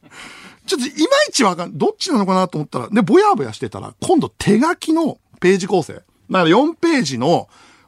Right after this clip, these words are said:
こういう風にしますっていうなんか記事の、なんかまあ要は、カット割りというか、台割りというか、それが手書きで送られてきて、そこに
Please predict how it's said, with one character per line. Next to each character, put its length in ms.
こ 220
う 60
い 60
う 100
風 180
に 80
し 120
ま 140
す 180
っ 20
て 100
い 100
う 40
な 120
ん 60
か 280
記 220
事 140
の、 260
な 80
ん 40
か 60
ま 100
あ 20
要 120
は、 160
カ 140
ッ 120
ト 120
割 120
り 40
と 100
い 80
う 120
か、 340
台 220
割 200
り 40
と 120
い 60
う 80
か、 200
そ 80
れ 80
が 60
手 100
書 120
き 80
で 60
送 200
ら 80
れ 60
て 80
き 60
て、 100
そ 80
こ 80
に 80